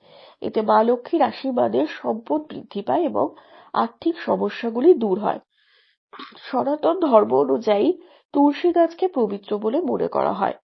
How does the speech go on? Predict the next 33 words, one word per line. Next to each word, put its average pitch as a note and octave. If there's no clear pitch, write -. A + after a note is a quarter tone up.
এবং G3
তুলসী G#3
গাছে G#3
মা B3+
লক্ষ্মীর F3+
বাস। -
বাড়ির A3+
উঠোন C4+
বা F4+
ছাদে D4+
তুলসী B3
মঞ্চ A#3+
তৈরি B3+
করে A3
সেখানে A3
প্রতিদিন A3
প্রদীপ A3+
জ্বালানো F#3+
উচিত। -
এটি A3
শুধুমাত্র A3
পজিটিভ C#4
এনার্জি C#4+
ছড়িয়ে G#3
দেয় G3
না, B3
বরং F#3+
পরিবারে A#3
সুখ D4
ও A3
শান্তি G#3+
নিশ্চিত -
করে। -